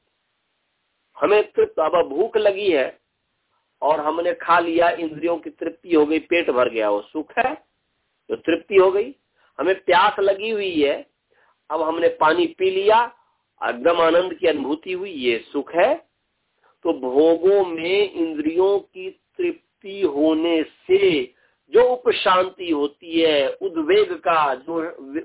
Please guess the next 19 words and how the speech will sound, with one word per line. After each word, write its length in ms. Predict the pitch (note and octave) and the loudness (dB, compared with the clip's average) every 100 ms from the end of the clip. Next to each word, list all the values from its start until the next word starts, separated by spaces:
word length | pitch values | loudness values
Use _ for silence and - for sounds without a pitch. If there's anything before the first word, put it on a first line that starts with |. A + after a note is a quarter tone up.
| E3 | -6
उद्वेग 420 | D#3+ C#3+ G#3+ G#3 | -6 2 2 2
जो 80 | F3+ | 0
हमारा 440 | D#3+ D3+ C#3+ C3+ | 2 2 2 0
है, 400 | B2+ E3+ A#3+ A3+ - _ _ _ | 2 2 4 2 -4 _ _ _
वह 220 | D#3+ E3+ E3+ | -10 -8 -6
जो 180 | E3 | -8
शांत 520 | - - E3+ F#3+ G#3 - | -10 -6 0 0 0 -2
होता 420 | C3+ B2+ B2+ A#2+ | -6 -6 -4 -4
है, 280 | A2 D3 C#3 - _ _ _ _ _ _ _ | 0 0 0 -2 _ _ _ _ _ _ _
तत्सुखम, 640 | C#3+ C#3 - - - F2+ D#2+ _ _ | -4 -4 -10 -16 -8 -8 -10 _ _
उसको 280 | C3 - A#2+ | -14 -8 -10
सुख 300 | - A2 _ | -8 -16 _
कहते 300 | F2+ D#2 F2 | -16 -16 -20
हैं, 100 | _ _ _ _ _ - | _ _ _ _ _ -2
वह 140 | G#2+ | -2
सुख 280 | G#2 - - | -2 -10 -20
है। 60 | - | -20
समझ 400 | _ _ C3 E3 | _ _ 0 2
गए? 280 | E3+ G#3 | 4 2